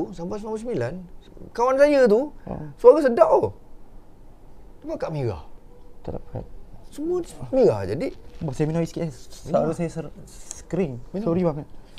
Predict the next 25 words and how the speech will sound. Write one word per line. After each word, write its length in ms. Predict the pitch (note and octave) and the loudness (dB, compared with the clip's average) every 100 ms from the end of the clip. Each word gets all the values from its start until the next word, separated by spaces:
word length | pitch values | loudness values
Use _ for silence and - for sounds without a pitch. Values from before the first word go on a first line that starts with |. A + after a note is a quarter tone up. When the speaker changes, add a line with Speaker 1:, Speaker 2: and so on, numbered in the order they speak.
| - | -12
Speaker 1:
Lepas 180 | - C3+ D3+ | -4 -2 0
tu, 240 | E4 F4+ - - - - - - - - - - - - - - - - - - | 0 0 -4 -16 -20 -20 -20 -18 -20 -18 -20 -20 -20 -18 -18 -16 -18 -20 -20 -14
saya 280 | C#2+ G#2 A#2+ | -8 0 0
cakap 340 | C#3 - F3+ G#2+ | 0 0 2 2
diri 240 | A2 A#2 B2 | 0 0 0
saya 260 | C3+ C3 | 2 4
lah, 220 | A2+ F#3 F#3 | 4 4 4
kalau 340 | D3 A#2 B2 A2+ | 4 4 4 4
bagus-bagus 460 | A2 A2 A2+ A#2+ A#2+ | 2 2 2 2 0
macam 220 | A#2+ A#2 | 0 -2
ini 420 | A#2 C3 C#3 C3 | -2 -4 -6 -4
pun 300 | B2 C3 C3 - - - - | -4 -4 -4 -12 -18 -20 -8
tak 160 | A2+ A2+ | -4 -2
dapat 140 | A#2 | -2
kad 120 | A2 B2 | -2 -2
hijau, 300 | A#2 B2 F3 G3+ G#3 F3 | 0 0 0 -2 -6 0
lagi 240 | B2+ G#2 | 2 4
aku. 460 | B2+ - E4+ D4+ A#3 - - - - - - - - - - | 2 6 6 6 0 -12 -20 -20 -18 -16 -18 -18 -20 -20 -18
Lagi 400 | - F#2 A2 A2+ | -10 -6 -2 -2
hancur 600 | F#2+ F#2+ A#2 E3+ C4+ A#3+ A#3+ | 0 -2 -2 -2 0 2 2
aku 100 | C4+ | 0
ni. 520 | D#4 C4 A3+ G#3+ G3 - - | -2 -4 -6 -8 -12 -14 -16
Apa 300 | - - F#2+ E2 | -14 -8 -6 -6
tak 160 | C2+ | -10
apa. 180 | - | -12